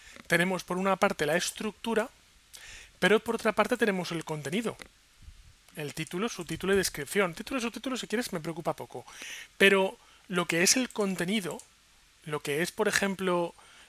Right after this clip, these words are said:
el artículo, ¿vale? Cada uno de estos artículos sí que está mezclado la estructura con el propio contenido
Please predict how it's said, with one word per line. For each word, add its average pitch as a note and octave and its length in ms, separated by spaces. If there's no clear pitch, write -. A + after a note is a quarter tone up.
el E3 260
artículo, F3 680
¿vale? F#3 220
Cada F3+ 320
uno F3+ 340
de E3 80
estos - 160
artículos F3+ 720
sí - 320
que E3+ 320
está F#3 260
mezclado G3 680
la E3 260
estructura G3 760
con A3 400
el D#3 220
propio G3 400
contenido G#3 760